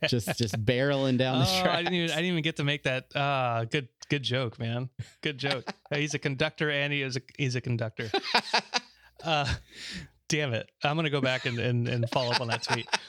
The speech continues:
Speaker 1: <laughs> You're gonna go tweet that to him now.
Speaker 2: <laughs> Um,
Speaker 1: Yeah.
Speaker 2: yeah, uh, Eric, Erica Hayes and, and Brian, they were, they were,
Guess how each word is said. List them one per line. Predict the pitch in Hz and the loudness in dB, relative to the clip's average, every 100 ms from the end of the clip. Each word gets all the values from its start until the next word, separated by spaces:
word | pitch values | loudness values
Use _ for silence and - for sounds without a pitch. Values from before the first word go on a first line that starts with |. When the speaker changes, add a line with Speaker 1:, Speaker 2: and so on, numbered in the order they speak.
| - | -2
Speaker 1:
<laughs> | 220 - 285 226 | -2 -2 -6 -2
You're | 185 190 | 0 2
gonna | 208 190 | 2 2
go | 156 147 | 2 4
tweet | 143 139 135 | 6 4 4
that | 117 101 | 0 2
to | - 101 | 0 2
him | 101 | 2
now. | 104 78 - - | 0 -2 -6 -4
Speaker 2:
<laughs> | - - - - _ _ - - - 220 - | -6 -6 -10 -10 _ _ -16 -12 -10 -10 -4
Um, | 151 147 143 131 - - - | 0 2 0 -2 -4 -10 -6
Speaker 1:
Yeah. | - 190 165 | 0 0 0
Speaker 2:
yeah, | 160 | 0
uh, | 151 | 0
Eric, | 147 185 190 | 0 0 0
Erica | 139 180 185 139 | 0 0 0 0
Hayes | 156 160 156 135 | 2 0 0 0
and, | 131 123 120 - | 0 0 -2 -2
and | 131 123 117 107 | -2 0 0 0
Brian, | 127 139 135 120 | 0 0 -2 -2
they | 123 | -2
were, | 123 120 143 | -2 -2 -2
they | 135 | -2
were, | 123 | -2